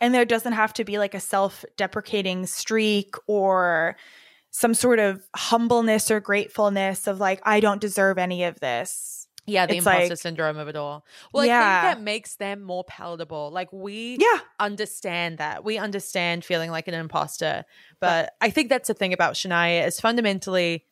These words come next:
Speaker 2: beyond her mentioning her sensitivity, she's actually not that relatable. She is high school head cheerleader spec with a crazy backstory that she doesn't let phase her. Like, to a lot of people, that would be like,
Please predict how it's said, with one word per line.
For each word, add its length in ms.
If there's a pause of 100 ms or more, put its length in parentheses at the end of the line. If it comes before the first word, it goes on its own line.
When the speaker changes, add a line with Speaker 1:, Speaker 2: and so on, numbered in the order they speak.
(100)
Speaker 2:
beyond 520
her 160
mentioning 460
her 120
sensitivity, 640
she's 300
actually 320
not 260
that 140
relatable. 640 (380)
She 420
is 640 (520)
high 240
school 200
head 220
cheerleader 460
spec 500 (100)
with 640
a 80
crazy 380
backstory 560
that 100
she 140
doesn't 220
let 180
phase 320
her. 280
Like, 180
to 80
a 20
lot 140
of 60
people, 280
that 180
would 120
be 160
like, 340